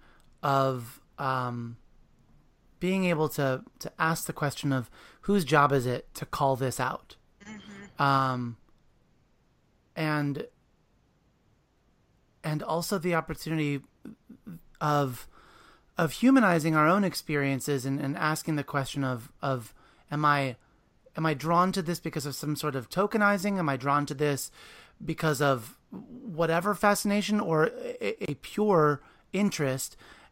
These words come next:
Speaker 1: And am I defending this because I feel like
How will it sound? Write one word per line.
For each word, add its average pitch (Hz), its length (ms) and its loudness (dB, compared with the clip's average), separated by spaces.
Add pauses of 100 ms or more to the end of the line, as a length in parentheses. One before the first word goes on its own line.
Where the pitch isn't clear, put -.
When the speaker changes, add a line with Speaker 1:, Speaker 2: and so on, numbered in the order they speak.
Speaker 1:
And 185 460 2
am 165 160 4
I 156 140 4
defending 165 800 4
this 135 420 -2 (960)
because 156 340 0
I 160 100 4
feel 170 340 -2
like 156 460 0